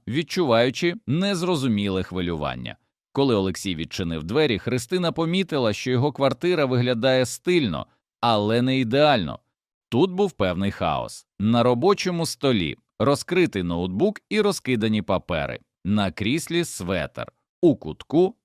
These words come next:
залишена на зарядці бездротова колонка. Кухня чиста, але без натяку на виставкову стерильність. «Добрий знак»,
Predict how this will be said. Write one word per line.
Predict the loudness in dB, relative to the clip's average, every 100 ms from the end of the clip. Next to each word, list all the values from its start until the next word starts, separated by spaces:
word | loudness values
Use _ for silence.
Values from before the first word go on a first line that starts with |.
| -10
залишена | 0 2 2 0 -2 -2 0
на | 0
зарядці | 0 2 0 -2 -6
бездротова | -2 -2 -2 -2 -2 0 0 0
колонка. | 0 0 2 0 -4 -12 -14 _ _ _
Кухня | 0 0 0 -6 -6
чиста, | -4 -2 -2 -2 -2 0
але | 2 2 0
без | -2 -4 -4
натяку | -2 -2 -2 -8 -10 -14 -14 _ _ -4
на | 2 4 4
виставкову | 2 0 -4 -2 2 2 2
стерильність. | -4 -4 -2 -2 -6 -10 -14 _ _ _ _
«Добрий | -2 0 2 0
знак», | 0 0 0 -4